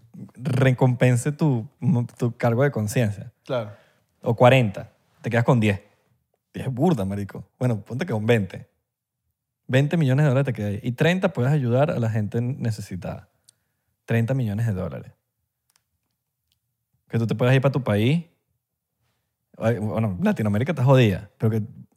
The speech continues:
Speaker 1: eh, tú te puedes ir a tu país, sea de la nacionalidad que, que estés,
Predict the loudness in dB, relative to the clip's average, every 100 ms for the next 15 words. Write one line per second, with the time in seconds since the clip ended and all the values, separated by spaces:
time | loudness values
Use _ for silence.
0 | -20 -12 -2 -2 0 -2 -2 2 4 4
1 | 2 0 2 2 0 0 0 2 2 0
2 | -2 -4 -4 -2 -4 -6 -4 -4 -4 -4
3 | 2 2